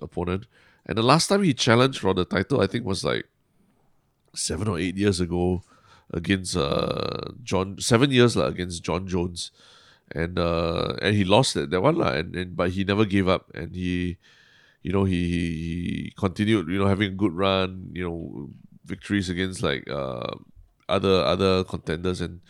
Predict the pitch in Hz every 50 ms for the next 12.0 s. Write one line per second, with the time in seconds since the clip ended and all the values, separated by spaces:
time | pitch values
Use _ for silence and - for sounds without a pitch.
0 | - - - - - _ - - 104 - - 107 101 - - 101 - - 120 120
1 | 117 113 107 98 110 110 107 101 95 87 90 78 62 - - - - 92 92 -
2 | - - - - 95 98 95 92 92 85 87 - - 110 - - 82 82 78 -
3 | 82 82 - - - 92 92 104 - - - - - - - - _ _ - -
4 | - 92 90 120 151 226 196 101 95 92 - - - 95 98 95 - - - -
5 | _ _ _ _ _ _ _ _ _ _ - 104 110 107 98 95 95 92 92 92
6 | 92 92 90 87 90 95 98 107 104 95 - - - - - - - 95 113 120
7 | 113 117 110 98 87 90 110 135 156 175 165 - 80 82 87 - 95 98 110 117
8 | 117 101 90 - - 90 95 101 104 107 110 104 107 - _ - _ _ - _
9 | _ _ _ _ - - - - 95 101 104 107 101 92 90 - 101 95 92 85
10 | - - 87 80 - 92 95 90 85 85 87 80 80 82 78 80 104 - 156 147
11 | 127 104 82 87 85 87 - 98 90 80 92 90 - - - 92 73 78 67 50